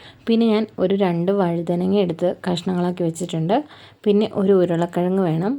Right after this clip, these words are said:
അത് നുറുക്കി വെച്ചിട്ടുണ്ട്. പിന്നെ ഞാനൊരു പപ്പായ, കുറച്ച് പപ്പായ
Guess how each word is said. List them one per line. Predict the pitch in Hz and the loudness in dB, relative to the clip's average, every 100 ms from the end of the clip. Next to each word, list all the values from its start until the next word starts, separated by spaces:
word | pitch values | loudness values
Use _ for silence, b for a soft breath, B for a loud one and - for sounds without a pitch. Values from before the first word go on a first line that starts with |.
| 277 202 | -6 -2
അത് | 180 220 | 2 4
നുറുക്കി | 202 180 196 175 | 2 2 0 -2
വെച്ചിട്ടുണ്ട്. | 175 170 165 202 240 | -2 -6 -4 -4 -4
പിന്നെ | 196 185 196 285 B B B - | -4 -2 -2 -4 B B B -2
ഞാനൊരു | 196 208 190 233 277 B B - | 2 4 4 2 -2 B B -4
പപ്പായ, | 180 175 185 180 185 214 - _ - - - | -4 0 0 2 2 0 -4 _ -20 -20 2
കുറച്ച് | 202 202 - 240 | 2 2 2 4
പപ്പായ | 185 - 175 185 | 4 2 2 0